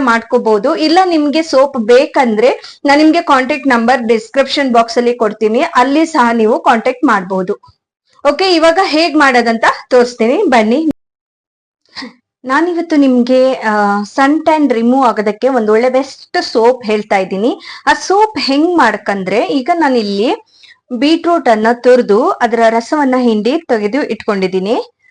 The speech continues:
ಹಾಫ್ ಬೀಟ್ರೂಟ್ ಇದು ರಸ ಇದೆ ಇದ್ರಲ್ಲಿ. ಅದಾದ್ಮೇಲೆ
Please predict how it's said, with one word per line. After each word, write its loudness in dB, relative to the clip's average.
ಹಾಫ್ 0
ಬೀಟ್ರೂಟ್ 2
ಇದು 0
ರಸ -4
ಇದೆ -2
ಇದ್ರಲ್ಲಿ. -4
ಅದಾದ್ಮೇಲೆ 2